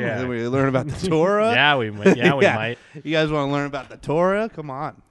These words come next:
Speaker 1: Uh, you are also subscribed to the podcast on Apple Podcast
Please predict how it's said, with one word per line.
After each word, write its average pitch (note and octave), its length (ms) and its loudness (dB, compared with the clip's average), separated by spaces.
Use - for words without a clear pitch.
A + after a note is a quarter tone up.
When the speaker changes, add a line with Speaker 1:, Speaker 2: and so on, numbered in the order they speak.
Speaker 1:
Uh, C3+ 460 2
you D3 140 -2
are D#3+ 120 0
also G3+ 340 2
subscribed D3 720 0
to F3+ 120 -4
the D#3 80 -8
podcast D#3 960 0
on B2+ 200 -2
Apple E3 420 2
Podcast C3 1040 -2